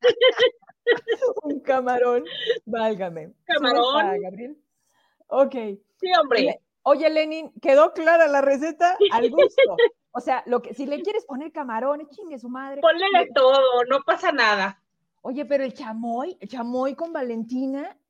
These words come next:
Speaker 1: ¿antes no le echaste tabasco?
Speaker 2: También.
Speaker 1: <laughs>
Speaker 2: Pero una gotita.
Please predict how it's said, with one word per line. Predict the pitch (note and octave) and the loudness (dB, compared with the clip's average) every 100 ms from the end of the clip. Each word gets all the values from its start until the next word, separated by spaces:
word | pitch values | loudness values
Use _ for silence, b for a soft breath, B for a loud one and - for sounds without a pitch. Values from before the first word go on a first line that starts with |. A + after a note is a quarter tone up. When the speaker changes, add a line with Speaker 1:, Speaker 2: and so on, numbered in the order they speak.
| _ | _
Speaker 1:
¿antes | - F#3 A#3 | -16 -12 -6
no | C4 | -4
le | B3+ | -6
echaste | A#3 C4+ - | -8 -12 -10
tabasco? | C4 G#3+ G#3 A#3 - C4 A#4+ _ _ _ _ _ _ _ - | -8 -6 -6 -8 -10 -12 -12 _ _ _ _ _ _ _ -2
Speaker 2:
También. | F3+ G3 F3 F#3 _ | -2 0 -4 -4 _
Speaker 1:
<laughs> | F4 - F#4 G#4+ - A#4+ D#5+ A#4 - - - C4+ F#4 _ - | -8 2 4 4 2 -2 0 -2 -2 -8 -6 -8 -8 _ -2
Speaker 2:
Pero | - B4 | 2 2
una | D4 | 2
gotita. | D4 C4+ - C4+ C#4+ A3+ F3+ F3 | 0 -2 -6 -12 -8 -4 -4 -4